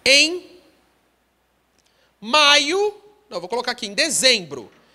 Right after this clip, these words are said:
Fizeram um aumento do imposto de renda em dezembro de dois mil e dezesseis, ok? Então, de novo, aumentaram o I T B I em agosto de dois mil e dezessete, aumentaram o I O F em fevereiro de dois mil e dezessete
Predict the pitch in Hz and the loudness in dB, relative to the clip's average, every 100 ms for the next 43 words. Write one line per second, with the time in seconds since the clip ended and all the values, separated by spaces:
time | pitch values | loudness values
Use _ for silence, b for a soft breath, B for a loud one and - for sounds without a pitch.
0 | b - 147 247 320 302 269 262 254 233 | b -16 -2 0 2 0 2 0 0 -8
1 | 240 233 220 214 185 226 196 208 226 320 | -12 -8 -8 -8 -12 -10 -8 -8 -4 -4
2 | - b b b 240 247 302 247 - 269 | -6 b b b -14 -2 -2 0 2 2
3 | 302 320 349 370 - - _ - 254 269 | 0 -2 -2 -4 -6 -20 _ -14 -2 -2
4 | 208 233 240 185 254 - - - - - | -2 -8 -10 -8 -8 -10 -12 -12 -12 -14
5 | - 311 359 392 - b b b 262 302 | -6 0 2 0 -8 b b b 2 2
6 | 294 277 294 349 349 370 277 277 285 302 | 2 6 8 8 2 2 2 2 2 4
7 | 339 359 339 330 320 294 233 170 _ b | 4 2 -2 -2 0 0 -2 -8 _ b
8 | b - 233 233 175 269 330 - 226 240 | b -10 -4 -4 0 0 0 -6 -4 -2
9 | 254 233 208 208 214 - 180 180 - 339 | -2 -4 -8 -6 -4 -4 -4 -6 -8 -10
10 | _ b b b b - 262 302 294 320 | _ b b b b 2 4 4 2 6
11 | 349 381 359 370 320 226 175 - 160 - | 6 6 2 4 6 6 2 -6 -16 -10
12 | 220 - 247 254 226 233 311 285 214 233 | -8 -4 0 4 6 6 6 2 -2 -2
13 | 180 208 180 156 185 - 160 156 - 285 | -2 -8 -10 -8 -6 -4 -4 -6 -6 -8